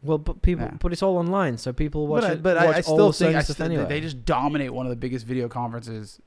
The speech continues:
Speaker 2: video game conferences out there. I think
Speaker 1: I,
Speaker 2: it's
Speaker 1: I don't think Sony miss out on anything by having their own version.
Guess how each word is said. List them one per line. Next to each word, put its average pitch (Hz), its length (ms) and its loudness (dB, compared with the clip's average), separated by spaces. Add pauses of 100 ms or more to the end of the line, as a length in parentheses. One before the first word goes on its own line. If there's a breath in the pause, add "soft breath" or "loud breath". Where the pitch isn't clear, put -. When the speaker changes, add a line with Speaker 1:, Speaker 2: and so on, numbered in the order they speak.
Speaker 2:
video 127 160 -4
game 117 160 -6
conferences 110 360 -8
out 120 160 -4
there. 107 120 -10
I 110 60 -10
think - 100 -4
Speaker 1:
I, 131 80 2
Speaker 2:
it's 127 140 -2
Speaker 1:
I 135 100 4
don't 135 200 4
think 123 140 -2
Sony 113 320 -2
miss 107 160 -8
out 101 160 -6
on 104 60 -10
anything 104 280 -10
by 98 80 -6
having 95 200 -8
their 92 120 -8
own 87 140 -10
version. 92 340 -14